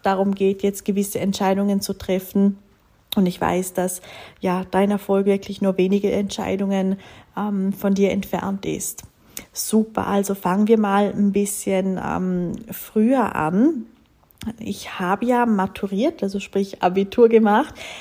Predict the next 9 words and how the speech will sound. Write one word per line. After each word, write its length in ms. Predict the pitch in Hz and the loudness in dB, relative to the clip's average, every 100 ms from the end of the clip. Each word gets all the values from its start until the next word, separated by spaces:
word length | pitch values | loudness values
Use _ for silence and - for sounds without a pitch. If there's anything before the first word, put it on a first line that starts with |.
| - | -4
in 100 | 208 | -2
Österreich 920 | 156 214 226 208 202 175 180 247 - - | 2 0 0 -6 -4 -2 0 0 -4 -6
in 280 | 202 196 190 | -4 -2 -2
einer 200 | 190 196 | -4 -6
Schule 760 | - - 240 269 226 202 226 240 | -8 -4 -2 2 4 4 4 2
mit 600 | 202 202 214 226 - - | 2 4 4 2 -4 -4
dem 220 | 208 202 | -2 -2
Zweig 640 | - - - 196 202 208 - - - - | -4 -4 -2 0 0 0 -4 -20 -20 -4
Modedesign. 840 | 196 202 214 214 190 - 156 156 | 4 6 6 4 0 -2 -2 -4